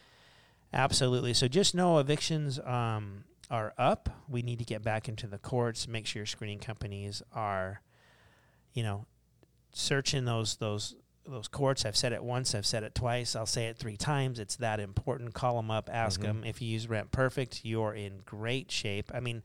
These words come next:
Speaker 1: I will tell you that there are jurisdictions out there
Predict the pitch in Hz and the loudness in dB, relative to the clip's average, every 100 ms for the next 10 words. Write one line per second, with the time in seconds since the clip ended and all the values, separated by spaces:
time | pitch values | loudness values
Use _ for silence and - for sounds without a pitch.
0 | - - - 139 139 151 151 151 139 143 | -14 -20 -4 2 4 6 4 4 4 4
1 | 135 117 123 131 - 127 156 139 135 131 | 2 0 2 2 2 0 0 -2 0 2
2 | 147 - 120 113 - 127 - 123 104 110 | 0 -2 -2 -2 -2 -4 -4 -2 -2 -4
3 | 98 95 151 | -6 -4 -6